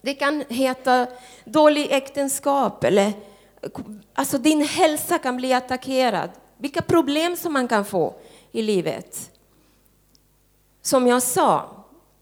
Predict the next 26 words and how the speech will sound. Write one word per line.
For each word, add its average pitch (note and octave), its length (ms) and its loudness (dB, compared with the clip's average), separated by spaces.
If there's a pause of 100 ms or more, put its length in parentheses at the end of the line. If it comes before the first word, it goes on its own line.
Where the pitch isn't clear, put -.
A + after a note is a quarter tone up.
(120)
alla C4 540 2
människor A3+ 540 0
går G#3+ 400 0
igenom G#3 580 -2 (120)
de F#3+ 140 -6
här F3+ 140 -2
problemen. G3 600 -6 (500)
Det D4+ 160 -2
står F4 340 2
någonstans C#4+ 540 0
i B3 60 -4
Bibeln A3 400 0
att G3+ 240 -2 (600)
den C4+ 340 0
rättfärdige A#3 880 0
ska G3 240 -4
li-, A3+ 360 -2 (380)
får D#4 320 4
lida B3 640 -2 (100)
mycket. G#3 640 -2 (1200)
Men A#3 220 2
Herren B3+ 680 2 (120)
reser A3+ 640 -2
dem G#3 380 0 (200)
ur G3+ 220 -2
allt. E3 520 -6